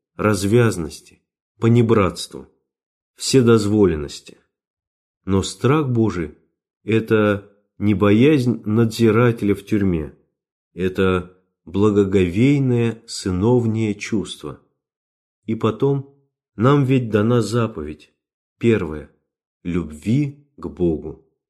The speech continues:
Но любви не может быть в приказном порядке. Она всегда возникает в ответ на что-то.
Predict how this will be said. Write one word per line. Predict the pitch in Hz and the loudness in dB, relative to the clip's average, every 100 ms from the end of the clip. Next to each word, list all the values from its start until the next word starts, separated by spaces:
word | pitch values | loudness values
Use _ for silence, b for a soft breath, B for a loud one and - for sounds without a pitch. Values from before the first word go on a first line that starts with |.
| _ _ _ _ _ - | _ _ _ _ _ -2
Но | 110 | 2
любви | 113 113 110 165 | 4 4 2 0
не | 160 123 | 2 2
может | 127 160 143 127 | 2 0 -2 -2
быть | 123 127 123 - _ _ | 0 0 -2 -10 _ _
в | _ | _
приказном | - 101 101 90 113 123 | -6 -4 -2 0 0 0
порядке. | 107 82 80 76 - 58 _ _ _ _ _ _ _ _ | -2 -2 -2 -6 -12 -20 _ _ _ _ _ _ _ _
Она | 90 107 | 0 2
всегда | 104 - 92 92 147 | 2 -2 -4 2 2
возникает | 139 131 127 123 123 113 98 | 2 2 0 0 2 2 0
в | 87 | -4
ответ | 85 95 131 - - _ - | -4 -2 -2 -2 -14 _ -8
на | 104 | -6
что-то. | 101 - 95 78 - | -6 -6 -6 -6 -10